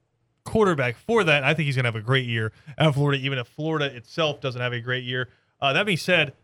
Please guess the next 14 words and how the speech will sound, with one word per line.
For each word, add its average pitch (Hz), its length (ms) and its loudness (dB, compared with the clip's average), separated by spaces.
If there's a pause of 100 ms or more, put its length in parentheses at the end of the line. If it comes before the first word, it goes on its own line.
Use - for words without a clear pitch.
(140)
the 165 60 0
other 247 240 2
one 131 340 -2 (300)
that 147 100 2
I 135 80 4
agree 165 340 0
with, 123 400 -2 (960)
Todd 160 220 2
McShay 175 440 0 (880)
has 160 160 2
Savannah's 160 420 2
own 156 320 2
Nolan 151 320 2
Smith 139 540 -4